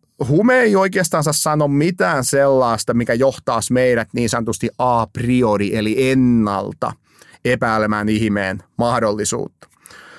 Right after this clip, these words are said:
Ja mä päätän nyt tämän kolmannen jakson lainaamalla muutamia merkittäviä teoksia tästä ihmeiden ääreltä.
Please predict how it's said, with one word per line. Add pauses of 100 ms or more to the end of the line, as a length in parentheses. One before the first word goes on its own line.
(120)
Ja
mä
päätän
nyt
tämän (160)
kolmannen
jakson
lainaamalla
muutamia
merkittäviä (100)
teoksia (240)
tästä (140)
ihmeiden
ääreltä.